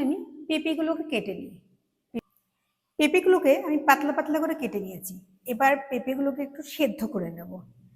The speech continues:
পেঁপেগুলো কিন্তু খুব পাতলা পাতলা করে কেটেছি, যেভাবে আলুর চিপস কাটে ঠিক এমনিভাবে পাতলা পাতলা করে। তোমরা ইচ্ছা করলে গ্রেটারের সাহায্যেও এটা কাটতে পারো।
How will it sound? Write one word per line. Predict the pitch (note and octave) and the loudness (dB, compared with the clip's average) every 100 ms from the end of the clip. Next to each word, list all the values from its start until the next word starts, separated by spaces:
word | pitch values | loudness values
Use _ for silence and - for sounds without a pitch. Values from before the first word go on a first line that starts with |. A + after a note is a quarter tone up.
| _ _ _ _ _ _ _ _ - | _ _ _ _ _ _ _ _ -10
পেঁপেগুলো | - D#4 E4 E4 | -4 -2 0 0
কিন্তু | E4 D4+ D#4 - | 0 -2 -6 -6
খুব | - F4+ F4+ | -2 -2 2
পাতলা | D4+ D4 C#4+ | 2 4 0
পাতলা | C#4+ - - | -4 -6 -6
করে | B3+ B3 | -4 -4
কেটেছি, | F#3+ F#3 F#3 - F#3 | -6 -6 -10 -12 -8
যেভাবে | G#3 A3+ A3 A3+ | -4 -2 -2 -2
আলুর | G#3+ C4 - | -2 -6 -6
চিপস | B3+ B3 - | -8 -8 -6
কাটে | C#4+ C#4+ B4 - - - | -4 -2 -4 -6 -18 -4
ঠিক | G4 D#4 | -2 0
এমনিভাবে | C4+ C4 B3 B3+ A3+ | 0 2 2 2 0
পাতলা | G#3 G#3+ | -2 -6
পাতলা | G3 G#3 G3+ | -6 -8 -8
করে। | F#3+ F#3 - - _ | -8 -12 -14 -20 _
তোমরা | B3 A#3+ B3 | -4 2 2
ইচ্ছা | A#3 - D4+ | 2 -2 -2
করলে | D4+ B3 D#4+ - - C4 | 0 -2 -4 -8 -14 -2
গ্রেটারের | C#4+ C#4 C4+ C4+ | 0 4 2 2
সাহায্যেও | C#4 B3 G#3+ F4 | 0 0 0 -2
এটা | G#4 F4 | 0 0
কাটতে | G3+ F3+ - - | -2 -4 -12 -18
পারো। | - | -18